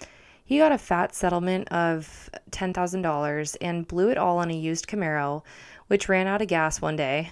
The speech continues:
so he left it overnight on the side of the road. The next day, we all piled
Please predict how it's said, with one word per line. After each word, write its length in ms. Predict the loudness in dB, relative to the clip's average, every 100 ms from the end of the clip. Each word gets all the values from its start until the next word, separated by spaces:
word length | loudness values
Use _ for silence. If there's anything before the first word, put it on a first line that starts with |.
| -12
so 380 | 2 6 6 2
he 180 | -2 0
left 240 | 2 0
it 80 | 0
overnight 520 | -2 0 -2 -2 -2
on 120 | -4 -6
the 80 |
side 220 | -4 -4 -4
of 40 |
the 60 | -2
road. 320 | -2 -2 -10 -20 _ _ -20 _ _ -2
The 80 | 0
next 280 | 0 0
day, 260 | 2 4 4
we 160 | 4 4
all 160 | 4
piled 500 | 0 -2 0 2 0